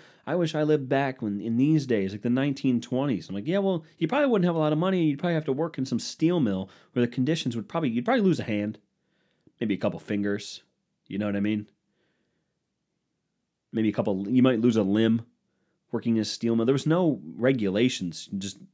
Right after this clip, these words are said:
we had little kids running through machines. We had no idea the power of electrical current.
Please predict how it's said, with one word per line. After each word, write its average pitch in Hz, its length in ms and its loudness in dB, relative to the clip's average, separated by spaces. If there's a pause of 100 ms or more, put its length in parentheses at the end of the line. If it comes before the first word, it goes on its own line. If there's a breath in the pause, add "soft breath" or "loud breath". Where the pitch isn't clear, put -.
(140)
we 120 100 -4
had 110 100 0
little 107 140 -2
kids 107 380 -4
running 107 200 -2
through 107 120 -2
machines. 110 640 -4 (2500)
We 104 120 -4
had 98 80 -4
no 101 160 -4
idea 101 280 -2
the 98 80 -4
power 95 320 -4
of 98 80 -4
electrical 95 400 -6
current. 101 460 -6